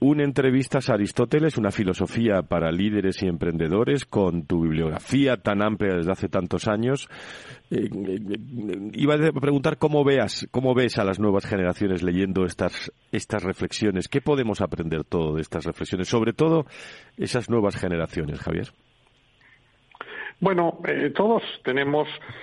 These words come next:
Speaker 2: la urgente necesidad de aprender a ser personas. Eh, nosotros nacemos, pero tenemos que aprender a ser personas y esto exige detenerse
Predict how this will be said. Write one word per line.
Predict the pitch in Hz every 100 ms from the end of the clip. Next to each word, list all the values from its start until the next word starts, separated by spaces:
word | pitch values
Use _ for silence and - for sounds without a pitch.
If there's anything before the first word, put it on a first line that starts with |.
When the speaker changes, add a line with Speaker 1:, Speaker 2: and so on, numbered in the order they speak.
| -
Speaker 2:
la | - 104 101
urgente | 110 104 127 127 117 120 120
necesidad | 113 - 113 123
de | 127
aprender | 117 - 98 110
a | 120 -
ser | 120 -
personas. | 87 82 - 113 104 78 - - - - -
Eh, | - 98 95 95 90
nosotros | 98 - - 107 - - 107
nacemos, | 98 95 - 143 147 92 156 147 - - - -
pero | 123 110 - -
tenemos | 113 120 151 151 113 -
que | - 101
aprender | 95 - 92 95 95 101 110 - - _ -
a | 110 95 92 82 -
ser | 101 92
personas | - 85 - 95 82 82 -
y | 107
esto | - 110
exige | 101 - 107 - 110
detenerse | 104 95 98 90 - 104